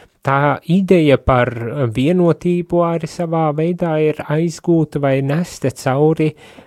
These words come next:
eh, gadsimtiem, arī tais brīžos, ka varbūt tās ir bijuši,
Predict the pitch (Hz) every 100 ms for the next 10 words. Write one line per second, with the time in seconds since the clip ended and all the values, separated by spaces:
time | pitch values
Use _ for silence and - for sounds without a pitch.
0 | _ 139 127 117 98 170 196 - 139 98
1 | 107 104 107 113 110 - 117 107 - 127
2 | 127 135 123 - 120 123 123 120 113 -
3 | 170 139 110 107 104 -